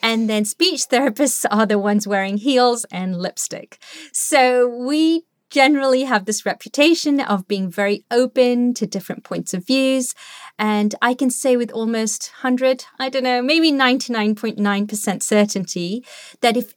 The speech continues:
anyone was to approach an O T and say, "Hey, look, I just want to help you objectify your interventions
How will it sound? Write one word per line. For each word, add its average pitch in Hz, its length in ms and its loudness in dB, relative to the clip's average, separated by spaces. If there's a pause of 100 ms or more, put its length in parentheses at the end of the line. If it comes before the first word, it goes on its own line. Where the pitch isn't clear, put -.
(120)
anyone 254 880 0
was 220 200 -2
to 240 100 2
approach 214 480 0
an 214 100 0
O 196 140 -2
T 202 180 -4
and 190 120 -2
say, 180 300 -2
"Hey, - 260 0 (360)
look, - 320 2 (540)
I 262 100 2
just 320 260 0
want 220 200 0
to 220 80 -8
help 208 400 -4
you 185 280 -2 (360)
objectify 202 1200 -2 (200)
your 208 160 4
interventions 202 920 -2